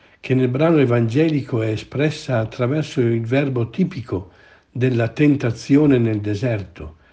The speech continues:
il mormorare. L'incredulità di Elia verso la propria capacità di resistere alle difficoltà diventa nel Vangelo l'incredulità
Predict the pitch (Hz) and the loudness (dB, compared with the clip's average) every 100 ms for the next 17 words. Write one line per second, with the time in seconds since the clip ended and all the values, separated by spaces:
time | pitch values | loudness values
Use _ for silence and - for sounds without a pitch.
0 | _ - 135 123 - 123 139 135 123 110 | _ -2 0 -2 -2 2 4 4 2 0
1 | 92 80 80 - _ _ _ _ _ _ | -2 -6 -10 -16 _ _ _ _ _ _
2 | - _ _ _ - 151 175 156 135 135 | -20 _ _ _ -4 0 2 2 2 2
3 | 123 131 120 117 110 120 110 104 101 - | 2 2 2 2 2 2 2 0 -4 -4
4 | 110 101 120 123 123 113 90 - - - | -4 -4 0 -2 0 -2 -4 -10 -20 -20
5 | _ _ - 101 120 - 117 135 135 120 | _ _ -8 -4 -4 -4 -2 0 2 2
6 | 113 113 104 160 156 - 123 131 147 - | 0 0 2 2 2 0 0 2 2 -4
7 | _ _ _ _ _ _ _ - 123 123 | _ _ _ _ _ _ _ -4 0 2
8 | 117 117 - 123 143 143 185 147 143 139 | 0 -2 -4 -2 0 2 2 4 6 6
9 | 120 120 123 127 147 147 180 156 131 139 | 4 2 0 0 0 2 4 4 2 2
10 | 131 139 131 139 143 - 104 95 - | 0 2 2 2 0 0 -2 -2 -8